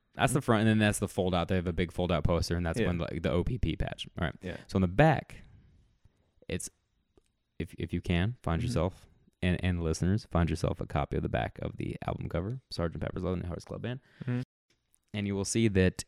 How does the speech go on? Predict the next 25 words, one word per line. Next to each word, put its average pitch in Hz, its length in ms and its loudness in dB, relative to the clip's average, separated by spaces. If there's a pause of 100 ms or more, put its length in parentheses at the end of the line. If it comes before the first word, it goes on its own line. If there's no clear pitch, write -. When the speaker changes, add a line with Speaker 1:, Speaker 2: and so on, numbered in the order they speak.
Speaker 1:
it's 98 280 4
all 131 280 6
of 101 100 4
the 87 100 0
Beatles, 90 600 0 (720)
except - 240 -6
P-, 107 60 -6 (180)
Paul 143 180 4
McCartney 107 520 -2
has 117 260 0
his 123 140 -2
back - 280 -2
turned. - 320 -6 (880)
Speaker 2:
He - 80 -14
sure 123 200 -2
does. 131 300 4 (320)
Speaker 1:
Yes, 82 180 -8
he - 80 -8
does. - 480 -8
Speaker 2:
He - 200 -18
sure - 340 -20
does. - 420 -18 (200)
Speaker 1:
Yes. - 460 -4 (1040)
And, 90 360 6
uh, 80 360 4